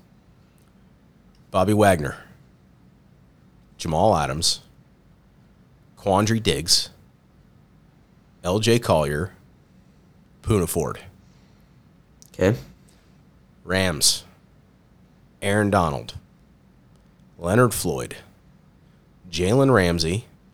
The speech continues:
Speaker 1: Taylor Rapp. Jordan Fuller.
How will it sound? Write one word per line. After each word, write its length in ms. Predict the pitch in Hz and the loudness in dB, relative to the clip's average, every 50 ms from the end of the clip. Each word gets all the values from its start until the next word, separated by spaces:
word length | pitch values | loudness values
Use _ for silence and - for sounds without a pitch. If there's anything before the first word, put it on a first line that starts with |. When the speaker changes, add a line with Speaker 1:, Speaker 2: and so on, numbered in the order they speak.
| - _ _ _ _ _ _ _ _ _ _ _ _ _ _ - | -20 _ _ _ _ _ _ _ _ _ _ _ _ _ _ -8
Speaker 1:
Taylor 340 | - - 95 110 123 120 | -6 -4 0 0 0 2
Rapp. 360 | 110 87 80 78 90 - - - - - - _ _ _ - - - _ _ _ _ _ _ - - - - - _ - | 2 0 0 0 -2 -4 -6 -8 -10 -10 -10 _ _ _ -20 -20 -20 _ _ _ _ _ _ -20 -20 -20 -20 -20 _ -4
Jordan 320 | - 107 101 95 92 90 | 0 0 2 2 2 0
Fuller. 420 | - - 101 92 82 - - - | -2 -2 -2 -2 -2 -2 -6 -10